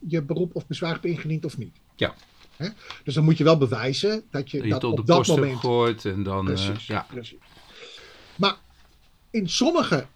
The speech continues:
Speaker 1: wetgevingen, dit is dus een faciliteit,
Speaker 2: Ja.
Speaker 1: wordt gevraagd, joh, dan moet het, je moet het binnen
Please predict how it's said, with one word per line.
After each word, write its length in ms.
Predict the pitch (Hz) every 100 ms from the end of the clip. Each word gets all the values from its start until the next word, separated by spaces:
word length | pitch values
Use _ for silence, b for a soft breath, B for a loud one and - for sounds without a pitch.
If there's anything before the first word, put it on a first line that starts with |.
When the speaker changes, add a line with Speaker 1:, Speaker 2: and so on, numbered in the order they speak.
| 143
Speaker 1:
wetgevingen, 540 | 135 180 - 120 170 147
dit 120 | 135
is 60 |
dus 160 | 147 131
een 60 | 117
faciliteit, 880 | 143 127 117 117 196 127 120 - _
Speaker 2:
Ja. 220 | - 65 - _ _ _ _ 160
Speaker 1:
wordt 280 | 185 170 - _ -
gevraagd, 680 | - 180 131 123 156 - - _
joh, 320 | 180 151 151 _
dan 220 | 175 170
moet 120 | 143
het, 120 | 131 - _ 180 -
je 80 |
moet 160 | 147 147
het 220 | 139 101
binnen 460 | 185 220 185 196